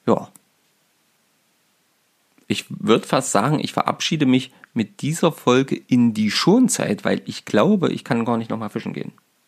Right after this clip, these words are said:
Ich bin Montag komplett auf Arbeit, ich bin jetzt am Dienstag komplett auf Arbeit, dann ist schon der vierzehnte Februar. Am fünfzehnten Februar beginnt unsere Schonzeit. In diesem Sinne ist dann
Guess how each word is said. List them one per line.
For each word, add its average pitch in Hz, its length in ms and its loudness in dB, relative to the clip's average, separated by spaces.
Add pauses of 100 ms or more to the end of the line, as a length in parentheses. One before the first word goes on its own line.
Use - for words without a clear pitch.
(580)
Ich - 160 -20
bin 101 200 2
Montag 117 840 4
komplett 127 360 2
auf 113 140 0
Arbeit, 107 460 2
ich - 120 -10
bin 98 200 2
jetzt 95 200 -4
am 98 160 -2
Dienstag 131 360 2
komplett 120 300 0
auf 104 140 0
Arbeit, 98 300 2
dann 101 120 0
ist - 180 -10
schon 98 160 -4
der - 100 -4
vierzehnte - 640 -2
Februar. 131 500 0 (260)
Am 101 140 0
fünfzehnten 98 640 2
Februar - 360 0
beginnt - 280 0
unsere - 300 -4
Schonzeit. 110 520 0 (1080)
In 104 120 0
diesem 101 280 0
Sinne 107 320 2 (1160)
ist 98 320 -4
dann 98 320 -2